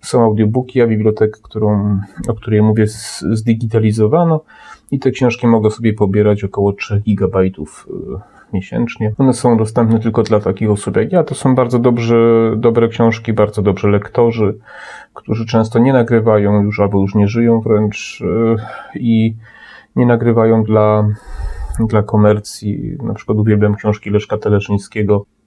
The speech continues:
Jakby ktoś nie kojarzył, to jest książę Bogusław Radziwiłł z Potopu. Fantastyczny lektor, aktor może przeciętny, ale lektor fantastyczny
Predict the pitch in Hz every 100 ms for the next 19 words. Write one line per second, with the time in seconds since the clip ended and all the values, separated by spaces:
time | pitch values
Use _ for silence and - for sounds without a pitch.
0 | _ - 113 120 - 117 113 107 110 104
1 | 120 - 120 117 107 104 - 113 110 110
2 | 101 101 104 - 107 104 101 95 98 98
3 | 95 - 95 104 95 - - - - _
4 | _ _ - - - - - - - -
5 | - _ - 135 123 117 110 117 - 117
6 | 113 110 - 107 107 - - 110 - 113
7 | 110 107 - 117 127 123 117 117 113 113
8 | 107 110 107 - 107 113 104 104 - 104
9 | - 107 98